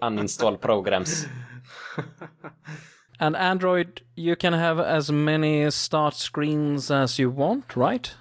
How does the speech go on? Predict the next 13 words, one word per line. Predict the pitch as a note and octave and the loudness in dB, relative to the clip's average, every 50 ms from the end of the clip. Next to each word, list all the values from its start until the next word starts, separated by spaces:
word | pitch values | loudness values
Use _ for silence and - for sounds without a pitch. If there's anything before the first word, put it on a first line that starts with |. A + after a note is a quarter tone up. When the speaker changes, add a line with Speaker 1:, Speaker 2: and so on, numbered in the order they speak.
| - - - - - - - - | -20 -20 -20 -20 -20 -20 -14 -8
Speaker 1:
Perhaps | - C#3+ D3+ - - - | -6 -4 -4 -4 -6 -10
you | - C3+ | -10 -12
can. | - - E3+ D#3+ C#3+ A2+ G2 F#2+ F#2 F2+ F2+ | -2 2 2 4 4 4 2 0 -2 -4 -6
I'm | - G#2+ A#2 A#2+ | -6 -6 -6 -4
trying | - C3 B2+ A#2+ A2+ | -2 -2 -2 -2 -4
to | B2 | -4
get | G#2+ A#2 G#2+ G#2+ | -4 -4 -4 -2
rid | A2+ C3 C#3+ A2+ G2+ | -4 -4 -2 0 0
of | F#2+ - | 0 0
them. | - F#2+ G2 G#2+ - _ _ _ _ _ - - - _ _ _ _ | -2 -6 -8 -8 -12 _ _ _ _ _ -20 -20 -20 _ _ _ _
Uh, | - A#2+ A2 A2+ A2+ A2+ A2+ A2+ A2+ - | -4 0 2 4 4 4 4 2 2 0
you | A#2+ A#2 B2+ | 2 6 8
have, | C3 B2+ B2 A#2+ B2+ C3+ | 10 8 8 6 0 -4